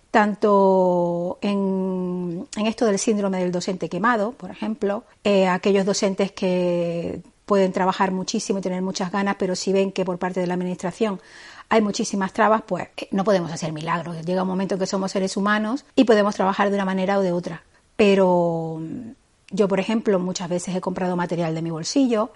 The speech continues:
no porque de repente en los centros que he trabajado no me lo hayan dado, sino que la burocracia, la burocracia te come. La burocracia es otro gran problema que tenemos en educación. Entonces, para poder pedir un recurso hay que llenar una serie de formularios,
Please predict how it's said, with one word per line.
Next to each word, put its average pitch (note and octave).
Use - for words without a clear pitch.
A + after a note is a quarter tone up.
no C4
porque C#4+
de B3
repente A#3+
en A3+
los A3+
centros A3
que A3
he G3+
trabajado G3+
no G3+
me G3
lo F#3+
hayan F3+
dado, C4
sino G3
que G3+
la G#3
burocracia, G#3
la F#3
burocracia G3+
te G#3+
come. F3
La F#3
burocracia G3+
es C#4
otro C4+
gran A3+
problema G3
que F3+
tenemos F3
en G#3+
educación. G3
Entonces, A3
para B3+
poder B3
pedir D4
un C#4+
recurso B3
hay B3
que B3+
llenar B3
una A#3
serie A#3
de A3
formularios, G#3+